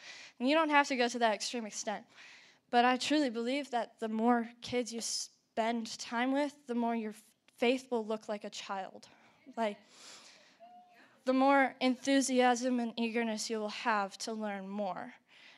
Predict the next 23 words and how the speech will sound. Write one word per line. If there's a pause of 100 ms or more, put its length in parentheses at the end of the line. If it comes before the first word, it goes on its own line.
(100)
and
the (360)
hype (420)
energy. (1300)
Um, (2250)
so
I, (140)
I
believe,
like,
if
you
surround
yourself
with
children,
you
will
begin
to
look
like
them.